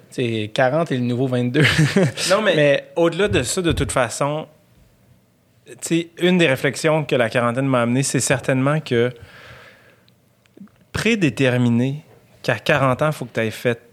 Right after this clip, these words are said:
Speaker 2: ce, une affaire ou une autre.
Speaker 1: Setting up yourself for disappointment.
Speaker 2: C'est, ben, et c'est aussi envisager le monde à partir de ce qu'il a été. Tu sais, euh, à quarante ans, euh, on devrait avoir une voiture.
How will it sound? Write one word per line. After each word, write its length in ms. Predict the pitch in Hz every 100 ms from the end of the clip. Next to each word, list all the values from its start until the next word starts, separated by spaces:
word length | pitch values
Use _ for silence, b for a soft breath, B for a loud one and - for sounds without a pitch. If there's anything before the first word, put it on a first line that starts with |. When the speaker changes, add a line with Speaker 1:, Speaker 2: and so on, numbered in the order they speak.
| _
Speaker 2:
ce, 360 | - - 107 107 107 - -
une 120 | 120
affaire 320 | 113 127 123
ou 80 | 123
une 140 | 104
autre. 320 | 101 156 - _ -
Speaker 1:
Setting 420 | - - 127 123
up 120 | 127
yourself 420 | - 127 131 127 -
for 120 | 127
disappointment. 840 | 117 - 127 123 110 127 139 156 147 - -
Speaker 2:
C'est, 340 | - - -
ben, 240 | - 147 151 -
et 220 | 156 175
c'est 260 | 165 - 160
aussi 500 | 147 143 - - 226 -
envisager 680 | 135 143 135 147 139 135 185
le 180 | 165 120
monde 520 | 117 120 151 147 127 -
à 80 | 110
partir 360 | 113 - 165
de 100 | 147
ce 160 | - -
qu'il 280 | - 117 117
a 100 | 120
été. 300 | 110 - 131
Tu 80 | - _ _ _ _ b b b b b b b b _ _
sais, 280 | - 131 123
euh, 140 | 110 - - - _ _ -
à 100 | 101
quarante 540 | - 123 117 110 101
ans, 60 | 123
euh, 500 | 131 139 135 95 90 -
on 180 | 104 101
devrait 580 | 101 101 98 98 104 110
avoir 380 | 104 95 98 98
une 160 | 101
voiture. 500 | 95 104 90 - 107